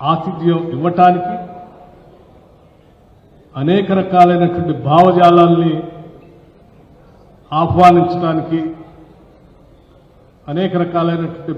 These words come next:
భావజాలాల వ్యాప్తికి కూడా ఈ జిల్లా ఎప్పుడూ ఆహ్వానిస్తూనే ఉంటుంది.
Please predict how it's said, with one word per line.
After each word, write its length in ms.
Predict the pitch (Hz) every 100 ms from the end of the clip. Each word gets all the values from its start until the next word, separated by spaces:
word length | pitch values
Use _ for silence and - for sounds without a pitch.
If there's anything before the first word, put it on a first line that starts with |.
| 123
భావజాలాల 640 | 147 175 170 170 170 160 143 127
వ్యాప్తికి 460 | 151 190 - 196 -
కూడా 240 | 170 175 180 147 - - - - - - - - - 139
ఈ 40 | 131
జిల్లా 220 | 147 170 160 135
ఎప్పుడూ 320 | 131 185 190 185 151
ఆహ్వానిస్తూనే 600 | 139 156 151 131 143 135 113
ఉంటుంది. 220 | 110